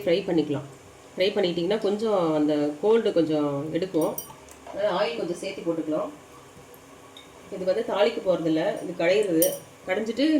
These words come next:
லே-, மேல வந்து கடைசியா தாளிச்சு கொட்டிக்கலாம். ஃபஸ்ட்டு சுரக்கா போட்டு நல்லா வதக்கிக்கலாம், ஈரம் எடுக்கணுன்றதுக்காக. அப்புறமா ஆனியன்லாம் போட்டுக்கலாம். ஆயில் ஹீட் ஆயிடுச்சு, சுரக்கா போட்டுக்கலாம். நான் ஒரு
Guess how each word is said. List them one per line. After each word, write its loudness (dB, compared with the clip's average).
லே-, 0
மேல 2
வந்து 0
கடைசியா 0
தாளிச்சு -2
கொட்டிக்கலாம். -2
ஃபஸ்ட்டு 0
சுரக்கா 2
போட்டு -2
நல்லா -2
வதக்கிக்கலாம், -4
ஈரம் 2
எடுக்கணுன்றதுக்காக. -2
அப்புறமா 0
ஆனியன்லாம் 0
போட்டுக்கலாம். -6
ஆயில் 4
ஹீட் -2
ஆயிடுச்சு, -2
சுரக்கா -2
போட்டுக்கலாம். -8
நான் -2
ஒரு 0